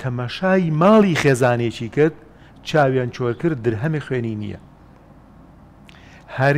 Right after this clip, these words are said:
کەسێک لە هەوڵی دڕاندنی سیاجی خێزانداریا بێ، خوێنی بەزایە دەڕوە، خوێنی بە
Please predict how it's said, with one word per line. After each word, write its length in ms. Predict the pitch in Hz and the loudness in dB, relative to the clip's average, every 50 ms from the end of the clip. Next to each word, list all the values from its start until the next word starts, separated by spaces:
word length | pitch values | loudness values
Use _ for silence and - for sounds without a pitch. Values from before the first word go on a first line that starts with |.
| 143 - | -2 -2
کەسێک 500 | - 220 214 - 196 180 160 139 120 98 - - - - - - - - - - - - - - - - - - - - 131 131 139 | -4 -4 -2 0 2 2 4 2 2 -2 -6 -16 -20 -20 -20 -20 -20 -20 -20 -20 -20 -20 -20 -20 -20 -20 -20 -20 -8 -2 0 2 4
لە 100 | 147 143 131 147 | 4 4 4 4
هەوڵی 560 | 196 214 226 226 214 196 180 165 156 143 127 117 104 107 113 | 2 2 2 2 0 0 0 0 0 -2 -2 -4 -6 -6 0
دڕاندنی 760 | 139 160 151 156 151 151 151 151 135 139 196 202 196 185 165 143 135 - - | 2 4 4 6 4 4 2 0 -2 -2 -2 0 0 0 0 -2 -4 -6 -8
سیاجی 440 | - - 170 185 220 233 175 185 190 - | -4 2 4 6 6 6 4 2 0 2
خێزانداریا 720 | 175 165 135 151 147 143 139 139 135 131 123 123 127 120 120 113 110 | 2 2 2 2 0 0 2 2 2 2 2 2 2 2 2 0 0
بێ، 140 | 139 151 160 170 - - - - - - - _ - - - - - - - - - - | 0 0 0 -2 -6 -16 -20 -20 -20 -20 -20 _ -20 -20 -20 -20 -20 -20 -20 -20 -20 -20
خوێنی 300 | - - 151 156 156 151 127 | -10 -6 -4 -4 -4 -2 -2
بەزایە 340 | 131 120 110 117 117 135 160 135 113 | -2 -2 0 0 2 0 0 -2 -2
دەڕوە، 260 | 101 92 95 92 85 - - - - - - - - | -6 -6 -8 -10 -12 -14 -18 -20 -20 -20 -20 -20 -10
خوێنی 280 | - - 135 135 135 135 123 | -2 0 0 0 0 0 0
بە 60 | 131 | 0